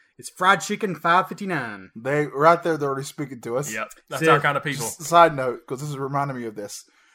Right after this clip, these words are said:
Speaker 2: In N B A two K, I've created the Retro Bliss basketball court, and in the middle of it, <laughs> okay, it has Nintendo on the sides, but in the middle of the big circle in the middle of a basketball court,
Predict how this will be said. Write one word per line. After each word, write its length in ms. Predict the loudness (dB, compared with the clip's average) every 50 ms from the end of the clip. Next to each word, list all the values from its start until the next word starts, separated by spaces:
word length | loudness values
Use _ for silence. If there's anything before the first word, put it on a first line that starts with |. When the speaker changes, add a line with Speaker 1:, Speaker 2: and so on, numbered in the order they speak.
| _ _ -14
Speaker 2:
In 140 | -12 -8 -6
N 160 | -6 -4 -2
B 100 | 0 0
A 100 | 0 -2
two 240 | -2 -2 -4 -4 -2
K, 360 | -2 -4 -2 -2 -4 -6 -10 _ _ _ _ _ _ _ _ _ -4
I've 300 | 0 0 0 0 -2 -8
created 440 | -10 -6 -2 -2 -2 -2 -2 -4 -6
the 80 | -4
Retro 320 | -4 -4 -4 -4 -6 -8 -6
Bliss 300 | -4 -4 -4 -4 -6 -10
basketball 640 | -10 -4 0 0 0 0 -2 -4 -2 -2 -2 -2
court, 380 | -2 -4 -4 -4 -4 -6 -8 _ _ _ _ _ _ _ _ _ _ _ _ _
and 140 | -6 -4 -4
in 80 | -4 -6
the 40 | -6
middle 380 | -4 -2 0 2 2 2 2 2
of 160 | 2 2 2
it, 120 | -2 -4 -6
<laughs> 2250 | -10 -12 -14 -18 -20 -20 -20 _ _ _ _ -20 _ _ _ _ _ _ _ _ _ _ _ _ _ _ _ _ _ _ -20 -20 -20 -20 -20 -20 _ _ _ -20 -20 -20 -18 -12 -10
okay, 260 | -8 -4 -2 0 2
it 40 | 2
has 180 | 2 2 0
Nintendo 400 | -2 -6 -6 -4 -2 0 0 0
on 60 | 0 0
the 80 | -2
sides, 320 | -2 2 4 4 4 2 0
but 80 | -6
in 60 | -8
the 60 | -6 -6
middle 200 | -6 -6 -6 -6
of 60 | -6
the 60 | -4
big 340 | -2 0 0 0 -2 -8 -12
circle 400 | -14 -8 -4 -2 -2 -2 -2 -2
in 40 | -2
the 60 | -2
middle 160 | -2 -4 -4 -4
of 40 | -4
a 40 |
basketball 400 | -4 -2 -2 -4 -2 -4 -4 -4
court, 320 | -4 -2 -2 -2 -2 -2